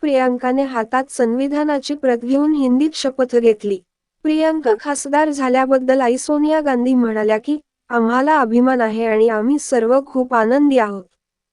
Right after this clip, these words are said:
केरळचे प्रसिद्ध कसावू साडी नेसून प्रियंका संसदेत पोहोचली.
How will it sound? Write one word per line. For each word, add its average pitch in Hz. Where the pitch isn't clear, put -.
केरळचे 285
प्रसिद्ध 254
कसावू 240
साडी 262
नेसून 311
प्रियंका 240
संसदेत 262
पोहोचली. 208